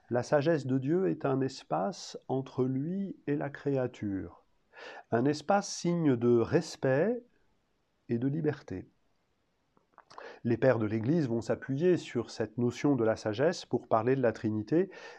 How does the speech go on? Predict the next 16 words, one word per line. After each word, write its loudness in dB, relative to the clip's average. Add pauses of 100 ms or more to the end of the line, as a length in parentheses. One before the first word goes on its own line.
(120)
et -2
dire 0
que -6
cet -6
espace -4
est -4
intérieur -4
à -2
Dieu, -2
cette -6
communion -2
entre -4
les -2
trois -4
personnes -2
divines, -2